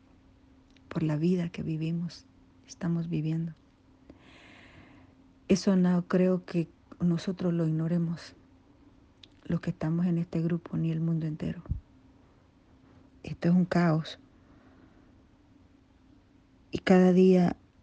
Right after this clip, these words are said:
hay una noticia, y yo no miro muchas noticias, pero si ta-, yo poco pongo la tele,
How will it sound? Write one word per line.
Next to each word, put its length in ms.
hay 200
una 180
noticia, 720
y 140
yo 180
no 140
miro 280
muchas 320
noticias, 680
pero 280
si 360
ta-, 220
yo 260
poco 560
pongo 280
la 140
tele, 400